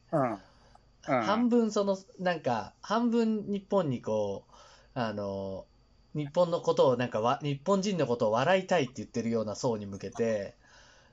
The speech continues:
Speaker 2: あの、
Speaker 1: うん。
Speaker 2: きち-、<laughs> な-、内部から見た日本人もやばいっすよみたいな感じで、
Speaker 1: うん。
Speaker 2: あの、
Speaker 1: そうね。
Speaker 2: 書くみたいなのとかが俺は面白そうだなって気がするんだよね。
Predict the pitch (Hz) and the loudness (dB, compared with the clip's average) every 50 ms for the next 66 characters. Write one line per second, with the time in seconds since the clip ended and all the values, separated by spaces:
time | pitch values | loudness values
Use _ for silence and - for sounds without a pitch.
0 | _ - 120 117 110 107 107 110 131 123 113 104 98 101 - _ _ _ _ _ | _ -8 -6 -6 -4 -4 -2 -2 -2 0 0 -2 -4 -6 -8 _ _ _ _ _
1 | _ - - - _ _ _ _ _ _ _ _ - - - - 143 - - - | _ -20 -20 -20 _ _ _ _ _ _ _ _ -10 -8 -4 -4 -4 -4 -6 -12
2 | - _ _ _ - 196 220 214 - 165 139 143 143 143 - 147 151 160 165 147 | -16 _ _ _ -16 -16 -16 -12 -6 -2 0 0 0 -2 -2 -2 0 0 0 0
3 | 139 135 131 135 120 120 117 120 120 113 120 113 110 117 120 120 123 123 123 123 | 0 0 0 0 0 2 0 0 -2 0 0 0 0 0 0 0 0 0 0 0
4 | 120 120 127 123 120 127 127 120 110 107 104 101 107 110 113 110 135 143 127 - | -2 -2 -2 -4 -4 -4 -4 -4 -4 -6 -6 -6 -4 -4 0 0 0 0 0 -2
5 | - 98 95 98 95 95 90 98 98 95 98 95 - 104 101 98 95 107 101 98 | -8 -12 -12 -12 -12 -12 -10 -10 -10 -10 -12 -12 -12 -12 -12 -12 -12 -14 -12 -10
6 | 101 95 98 117 - - - - - - - - - 156 135 - - - - _ | -10 -10 -10 -14 -18 -20 -20 -20 -20 -20 -20 -18 -16 -14 -14 -14 -14 -16 -20 _
7 | - - 110 92 90 87 85 - - - - 156 135 120 113 117 123 127 127 - | -12 -10 -8 -8 -8 -10 -12 -14 -14 -4 2 4 4 4 4 0 -2 -4 -6 -8
8 | - - - 107 101 101 - 113 107 104 101 98 98 101 127 123 135 127 113 113 | -12 -10 -8 -8 -10 -6 -4 -4 -4 -4 -4 -6 -2 -2 0 2 2 2 2 2
9 | 110 107 110 113 113 110 110 107 101 113 117 113 110 - - 117 107 - 113 98 | 2 2 2 2 2 2 2 0 0 -2 -2 -2 -4 -4 -4 -6 -4 -2 -4 -4
10 | 92 113 113 170 196 208 202 - - - 101 90 - - 101 92 87 87 90 95 | -2 -2 0 0 0 0 0 -4 -8 -8 -8 -12 -12 -14 -14 -12 -12 -14 -14 -14
11 | - 127 139 156 160 160 165 165 165 160 165 | -14 -14 -12 -12 -12 -12 -12 -12 -12 -14 -16